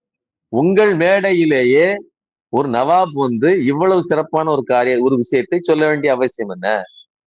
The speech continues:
அப்போ அது மக்கள், அதாவது பொதுவான டேட்டா சொல்லுவது, இந்தியா முழுவதும் இரண்டாவது இடத்தில் மிகப்பெரிய எக்கானமியாக இருக்கிறது என்பது என்ன?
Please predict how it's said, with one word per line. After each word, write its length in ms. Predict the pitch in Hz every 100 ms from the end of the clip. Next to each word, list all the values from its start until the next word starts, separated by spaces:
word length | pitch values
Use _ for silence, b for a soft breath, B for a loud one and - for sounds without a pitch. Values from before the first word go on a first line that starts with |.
| -
அப்போ 200 | 110 220 151
அது 280 | 113 156 233 269 - _ _ _ -
மக்கள், 400 | 127 147 233 196
அதாவது 320 | 120 185 208 -
பொதுவான 600 | 165 175 220 214 226 226 240 233 - _ - 175 _ -
டேட்டா 420 | 117 160 196 202 190
சொல்லுவது, 560 | - 127 123 110 120 113 85 - _ _ _ _ _ _ -
இந்தியா 500 | 139 196 226 220 202
முழுவதும் 440 | 180 214 226 226
இரண்டாவது 600 | 185 190 208 220 220 196
இடத்தில் 380 | 190 185 190 208
மிகப்பெரிய 460 | 175 190 196 214 208 180
எக்கானமியாக 640 | 180 208 214 208 208 202 185
இருக்கிறது 440 | 185 190 196 190
என்பது 280 | 185 180 175
என்ன? 180 | 175